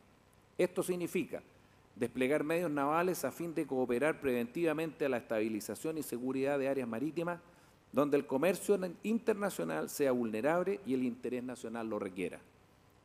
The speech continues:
Participar en ejercicios internacionales, en misiones de representación, en operaciones de paz, en operaciones de ayuda humanitaria y en todas aquellas instancias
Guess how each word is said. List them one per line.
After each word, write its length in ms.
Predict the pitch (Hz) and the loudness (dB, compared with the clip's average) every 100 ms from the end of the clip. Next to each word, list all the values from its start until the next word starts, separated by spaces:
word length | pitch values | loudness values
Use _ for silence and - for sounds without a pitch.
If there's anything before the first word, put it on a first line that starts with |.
| _ - | _ -4
Participar 560 | 107 - 117 117 147 160 | -2 -2 -2 2 4 4
en 100 | 156 | 0
ejercicios 560 | - 127 165 156 143 | -2 -2 -2 -2 -4
internacionales, 840 | 139 123 123 120 110 110 143 98 80 - - - - - | -4 0 0 0 -2 0 2 0 -4 -14 -20 -20 -20 -8
en 160 | 98 101 | -4 -4
misiones 400 | 101 156 156 135 | -2 0 2 2
de 60 | |
representación, 920 | 127 117 110 113 98 107 - 165 107 - - - - _ _ - _ _ - | 0 0 -2 -4 -2 -2 2 2 2 -2 -16 -20 -20 _ _ -20 _ _ -2
en 120 | 110 | 2
operaciones 560 | 101 104 104 151 151 | 2 2 2 2 2
de 120 | 120 98 | 2 4
paz, 360 | 165 131 - - - | 4 4 -2 -16 -8
en 140 | 107 | -4
operaciones 580 | 107 107 107 - 156 131 | 0 0 0 -2 -2 0
de 60 | 117 | 0
ayuda 240 | 131 135 | 2 2
humanitaria 680 | 117 101 101 151 131 95 80 | 0 -2 0 0 2 -2 -4
y 80 | 98 | -4
en 100 | 104 | -6
todas 380 | 98 208 226 - | -2 0 0 0
aquellas 420 | 165 170 165 139 | -2 -2 -2 -2
instancias 680 | 131 107 - 196 185 202 - | -4 -4 -2 -2 -2 -6 -8